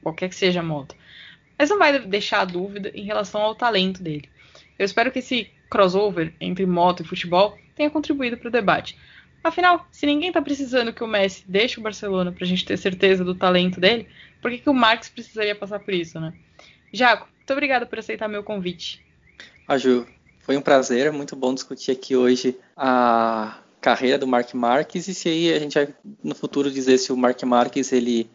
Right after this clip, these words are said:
Speaker 2: foi o Messi da Moto G P ou se o Messi que foi o Marc Marques do futebol, né?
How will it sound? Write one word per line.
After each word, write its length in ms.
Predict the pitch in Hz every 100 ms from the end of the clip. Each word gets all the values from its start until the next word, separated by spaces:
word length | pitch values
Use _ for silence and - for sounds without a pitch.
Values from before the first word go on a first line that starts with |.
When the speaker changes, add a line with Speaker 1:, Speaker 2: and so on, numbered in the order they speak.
| _
Speaker 2:
foi 200 | - 135
o 320 | 131 123 117 117 123
Messi 400 | 123 120 131 139
da 80 | 127
Moto 240 | 123 131
G 160 | 123 117
P 200 | - 135
ou 100 | 151
se 420 | - 160 156 151 _ _ - _
o 80 | 143
Messi 340 | 131 127 135
que 140 | - 135
foi 240 | - 135
o 260 | 135 127 127
Marc 300 | 123 123 -
Marques 340 | 127 120 123
do 100 | 135
futebol, 520 | 127 131 131 123 113
né? 160 | 110 110